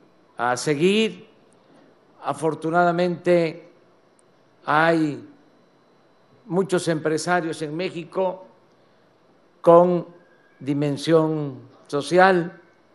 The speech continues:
y esto es muy importante. Necesitamos de la participación, de la colaboración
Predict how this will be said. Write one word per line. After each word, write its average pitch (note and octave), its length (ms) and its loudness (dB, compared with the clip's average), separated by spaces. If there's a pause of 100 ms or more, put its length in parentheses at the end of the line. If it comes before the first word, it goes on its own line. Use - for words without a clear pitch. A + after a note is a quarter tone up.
(1300)
y E3+ 140 2
esto F#3+ 260 2
es - 400 -4 (840)
muy A3 220 6
importante. D#3 840 2 (2000)
Necesitamos D#3 1160 0 (440)
de C3 800 0
la C3 180 -4
participación, D3 1160 0 (880)
de C#3 160 -4
la C3+ 400 4
colaboración C#3+ 1040 0